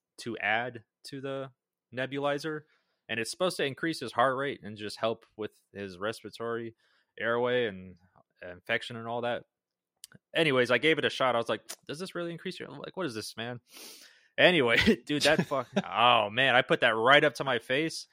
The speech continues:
Speaker 1: because we kinda keep it away from his face and just,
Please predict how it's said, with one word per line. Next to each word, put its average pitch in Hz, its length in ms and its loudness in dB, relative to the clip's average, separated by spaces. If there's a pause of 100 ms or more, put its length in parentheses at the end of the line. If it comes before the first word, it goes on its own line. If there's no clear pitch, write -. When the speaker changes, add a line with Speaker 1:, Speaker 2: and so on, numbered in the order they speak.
(200)
Speaker 1:
because 123 280 -6
we 143 80 -4
kinda 147 260 -2
keep 165 220 -6
it 120 80 -2
away 117 260 0
from 107 240 -8
his 113 460 -10
face 98 300 -10
and 92 140 -18
just, - 360 -18